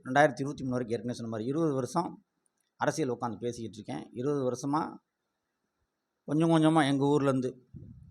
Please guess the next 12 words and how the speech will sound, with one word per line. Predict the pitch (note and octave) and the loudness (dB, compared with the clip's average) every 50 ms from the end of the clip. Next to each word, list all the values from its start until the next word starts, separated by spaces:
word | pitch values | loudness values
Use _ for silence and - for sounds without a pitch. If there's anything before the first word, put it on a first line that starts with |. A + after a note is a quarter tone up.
| - - | -14 -6
நான் | - A#2+ A2+ A2 | -4 -2 0 2
பிறந்த | A#2+ B2+ C3+ C3 B2 | 2 2 2 0 0
ஊர்லேருந்து | B2 B2 A2+ A#2+ A#2 A#2+ A#2+ C3+ - - - - _ _ _ _ _ _ _ _ _ _ _ _ _ - _ _ | 0 0 -2 -2 -4 -4 -4 -6 -10 -10 -14 -20 _ _ _ _ _ _ _ _ _ _ _ _ _ -20 _ _
மதுரை | - B2 B2 A#2+ B2+ B2+ | -6 -4 0 2 4 4
வரைக்கும், | A#2+ A#2+ A#2+ G#2 - B2 C#3 - - _ _ _ _ _ - | 4 2 0 -2 -4 -10 -12 -12 -14 _ _ _ _ _ -10
இன்னைக்கு | G#2+ A#2 A#2+ G#2+ A2 | -8 -6 -6 -6 -4
சவுத் | - - B2 B2+ A#2+ - | 0 0 0 0 0 -4
தமிழ்நாடு | - B2 A2+ B2 B2 A#2 G#2 G2+ | -6 -4 -2 -2 -2 -4 -6 -8
ஃபுல்லா, | - - A#2 A#2 C3 C3+ - | -10 -8 -4 -2 -2 -2 -2
தஞ்சாவூர் | - C3 A#2+ B2 B2 C3+ B2+ A#2+ A2+ | -2 -4 0 4 6 6 6 6 4
வரைக்கும் | A#2 B2+ C3 C#3+ A2+ A#2+ | 2 0 -2 -4 -8 -6
கூட, | A#2+ | -6